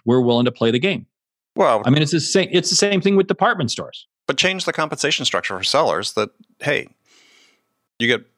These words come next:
Speaker 2: paid higher commission rate for orders that close in the first week of the month versus those that close in the last week of the month.
Speaker 1: But at the end of the day, the dealership is driven by the manufacturer wanting to hit their monthly numbers.
Speaker 2: Right, I'm talking about a B to, a B two B company, right? If you're
Speaker 1: Right,
Speaker 2: a
Speaker 1: yeah.
Speaker 2: sa-, if
Speaker 1: I
Speaker 2: you're
Speaker 1: mean,
Speaker 2: a SaaS
Speaker 1: so again, I
Speaker 2: company,
Speaker 1: mean, they're,
Speaker 2: you've
Speaker 1: they're,
Speaker 2: got
Speaker 1: yeah.
Speaker 2: control over it.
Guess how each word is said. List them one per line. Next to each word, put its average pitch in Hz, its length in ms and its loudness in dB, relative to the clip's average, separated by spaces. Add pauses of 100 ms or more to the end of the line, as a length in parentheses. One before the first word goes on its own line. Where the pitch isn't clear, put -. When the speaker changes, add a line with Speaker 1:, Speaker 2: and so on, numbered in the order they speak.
(140)
Speaker 2:
paid 123 180 2
higher 127 260 0
commission 135 320 -4
rate 131 160 -2
for 104 100 -6
orders 123 280 -2
that 117 80 -6
close 120 200 0
in 107 60 -8
the 98 60 -8
first - 260 -4
week 160 100 -6
of 156 40 -2
the 143 80 0
month 139 220 -2
versus 123 340 -4
those 123 180 2
that 117 180 -4
close 127 280 -2
in 131 80 -4
the 120 40 -4
last 151 240 -2
week - 80 -10
of - 40 -8
the 73 40 -10
month. - 300 -20 (220)
Speaker 1:
But 120 160 2
at 120 80 -4
the 127 80 4
end 117 80 4
of 110 40 4
the 104 80 2
day, 143 200 2
the 117 120 0
dealership 113 540 0
is 92 120 -6
driven 107 360 2
by 95 320 0
the 92 380 -6 (420)
manufacturer 107 800 0 (140)
wanting 98 340 -2
to 98 80 -2
hit 104 200 -2
their 101 140 0
monthly 95 500 -2
numbers. 160 440 -2
Speaker 2:
Right, 120 160 2
I'm 113 100 -2
talking 110 160 -2
about 95 140 -2
a - 20 -20
B 110 140 -2
to, 101 180 -2
a 120 40 -10
B 139 160 -2
two 117 60 -4
B 110 140 -2
company, 87 380 -8
right? 135 140 -2
If 127 100 -8
you're 190 100 4
Speaker 1:
Right, - 100 0
Speaker 2:
a 185 40 2
Speaker 1:
yeah. 190 80 4
Speaker 2:
sa-, 131 100 2
if 135 60 -6
Speaker 1:
I 156 40 0
Speaker 2:
you're 131 80 4
Speaker 1:
mean, 135 80 2
Speaker 2:
a - 20 0
SaaS 160 100 2
Speaker 1:
so 165 120 4
again, 175 120 2
I - 40 2
Speaker 2:
company, 135 200 2
Speaker 1:
mean, 151 100 0
they're, 156 100 4
Speaker 2:
you've - 180 -6
Speaker 1:
they're, 143 220 4
Speaker 2:
got 160 180 0
Speaker 1:
yeah. 151 60 -4
Speaker 2:
control 147 300 4
over 120 280 2
it. 113 60 -6